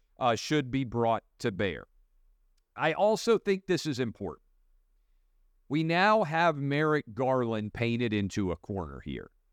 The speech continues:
thanks to the brave testimony of the I R S whistleblowers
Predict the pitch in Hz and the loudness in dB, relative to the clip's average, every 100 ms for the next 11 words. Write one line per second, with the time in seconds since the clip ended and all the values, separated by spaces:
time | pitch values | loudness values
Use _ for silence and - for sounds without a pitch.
0 | _ _ - 160 180 - 214 202 151 160 | _ _ 0 0 2 -2 0 0 2 2
1 | 151 156 - 135 135 139 127 127 123 107 | 2 2 -2 -4 -2 -2 0 0 0 -2
2 | 104 107 107 120 127 120 117 - 98 117 | -2 0 2 2 2 2 0 -4 -6 -4
3 | - 92 76 71 58 57 - | -4 -6 -6 -8 -10 -14 -20